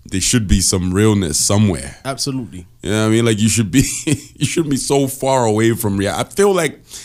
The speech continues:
Speaker 1: that's almost like a level of insanity, I think. I think
Speaker 2: No,
Speaker 1: so.
Speaker 2: it is. It is.
Speaker 1: Because it's like,
Speaker 2: It's, it's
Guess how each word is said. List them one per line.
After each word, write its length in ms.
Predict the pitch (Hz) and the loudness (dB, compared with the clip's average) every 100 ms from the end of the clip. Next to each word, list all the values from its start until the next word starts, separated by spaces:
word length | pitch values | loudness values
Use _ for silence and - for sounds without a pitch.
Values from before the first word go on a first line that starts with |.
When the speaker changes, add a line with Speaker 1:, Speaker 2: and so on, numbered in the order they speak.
| - | -10
Speaker 1:
that's 240 | - 139 - | -4 -2 0
almost 380 | 156 170 160 143 | 0 2 2 0
like 340 | 123 - - - | -2 -4 -12 -6
a 60 | 107 | -2
level 340 | 117 135 127 | 0 2 2
of 100 | 110 | 2
insanity, 680 | 95 90 113 165 113 73 - - | 0 -2 -2 -2 -4 -6 -10 -8
I 100 | 104 | -8
think. 500 | - 95 76 - - _ | -6 -8 -10 -16 -20 _
I 120 | 120 131 | -8 -6
think 200 | 202 226 | -2 0
Speaker 2:
No, 80 | |
Speaker 1:
so. 60 | 233 | 0
Speaker 2:
it 60 | 233 | 0
is. 280 | 180 92 - | -2 -4 -6
It 100 | 196 | -4
is. 240 | 233 - | -4 -6
Speaker 1:
Because 300 | 127 - 165 156 | -10 -2 0 0
it's 120 | 147 | 0
like, 200 | 151 147 | -2 -2
Speaker 2:
It's, 220 | 151 - | -4 -8
it's 340 | 165 135 - | -8 -10 -14